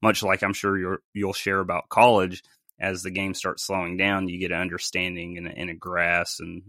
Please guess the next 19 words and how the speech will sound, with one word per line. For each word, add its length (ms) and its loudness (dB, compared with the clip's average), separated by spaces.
and 180 -4
obviously 460 -4
a 60 -10
little 180 -6
bit 220 -6
older. 340 -2
I 80 8
don't 100 10
know 80 4
if 80 2
I 80 8
necessarily 560 0
got 220 2
wiser 420 0
in 80 0
those, 400 -4
you 120 -10
know, 180 -8
next 360 -8